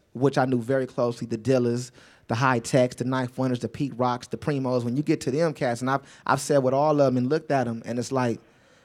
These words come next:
the time they take with a record is the same time me or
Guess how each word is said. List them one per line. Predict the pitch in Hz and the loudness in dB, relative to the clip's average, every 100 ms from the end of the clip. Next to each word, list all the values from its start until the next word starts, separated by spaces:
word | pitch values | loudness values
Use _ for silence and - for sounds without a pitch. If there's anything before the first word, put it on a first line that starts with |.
| _ | _
the | 123 | -6
time | - 160 151 | -2 0 2
they | 143 | -2
take | - 151 135 | 0 0 0
with | 127 | 2
a | |
record | 139 156 131 127 | 2 2 2 0
is | 135 | -4
the | 120 | -6
same | 117 143 135 | -6 -4 -4
time | 127 147 139 127 117 - - _ | -4 -2 0 -2 -4 -10 -20 _
me | 113 139 139 123 120 | -4 0 2 2 2
or | 110 107 | 2 -2